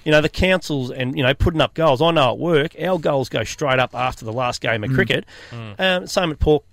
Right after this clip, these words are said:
Speaker 1: Port Colts. They didn't get goals put up till the last week or two, and it's just, it's not good enough. These clubs are paying their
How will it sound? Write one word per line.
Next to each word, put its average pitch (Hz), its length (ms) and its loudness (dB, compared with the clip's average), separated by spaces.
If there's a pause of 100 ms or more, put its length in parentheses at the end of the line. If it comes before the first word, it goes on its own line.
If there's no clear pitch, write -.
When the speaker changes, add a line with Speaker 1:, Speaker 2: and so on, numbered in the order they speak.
(140)
Speaker 1:
Port 151 200 0
Colts. 180 240 -2
They 165 80 -2
didn't 185 120 -4
get 135 120 -2
goals 120 240 -2
put - 160 -6
up 110 140 -6
till 104 400 -10
the 113 60 -10
last 110 320 -4
week 113 180 -4
or 113 80 -4
two, 185 300 -2
and 170 80 -2
it's - 180 -6
just, - 240 -4 (200)
it's - 140 -10
not 196 200 0
good 180 140 2
enough. 202 200 0
These 208 180 2
clubs 170 280 2
are 143 40 -6
paying 147 380 -2
their 123 340 2